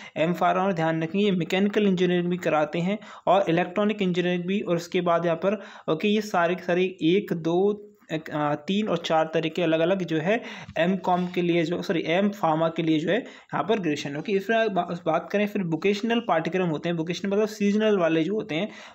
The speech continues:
वो पाठ्यक्रम भी यहाँ पर हैं। देखिए, बीकॉम में है, बीकॉम में क्या है, फूड प्रोसेसिंग वाला जो है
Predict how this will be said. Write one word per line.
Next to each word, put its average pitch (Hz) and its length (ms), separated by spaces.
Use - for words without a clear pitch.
वो 196 140
पाठ्यक्रम 180 500
भी 180 80
यहाँ 165 140
पर 165 180
हैं। 196 280
देखिए, 165 240
बीकॉम 196 460
में 214 160
है, 226 160
बीकॉम 180 400
में 202 160
क्या 202 160
है, 208 100
फूड 208 340
प्रोसेसिंग 185 560
वाला 170 200
जो 170 120
है 175 180